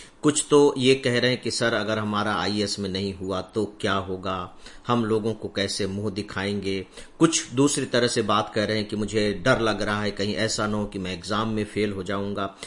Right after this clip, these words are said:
इस, इस तरह की बातें मुझे पढ़ने को मिल रही हैं। तो फिर मैंने फैसला किया कि नहीं,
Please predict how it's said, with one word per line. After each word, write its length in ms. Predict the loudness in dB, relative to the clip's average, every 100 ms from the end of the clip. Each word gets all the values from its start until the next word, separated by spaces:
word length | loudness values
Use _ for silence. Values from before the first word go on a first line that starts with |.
| -4 2
इस, 180 | 4 4
इस 360 | 0 -2 0
तरह 240 | 2 2 0
की 320 | -2 -2 -2
बातें 440 | 0 0 0 -2
मुझे 280 | -2 -2 -4
पढ़ने 360 | -4 -4 -2 -4
को 140 | -4
मिल 200 | -4 0
रही 220 | 0 0
हैं। 320 | 0 -4 -4
तो 300 | -2 -2 -2 -8 -18 -12 -4
फिर 80 | 0
मैंने 220 | 2 2
फैसला 360 | 0 0 0
किया 220 | -2 -2 -2
कि 180 | -2
नहीं, 340 | -4 -2 -4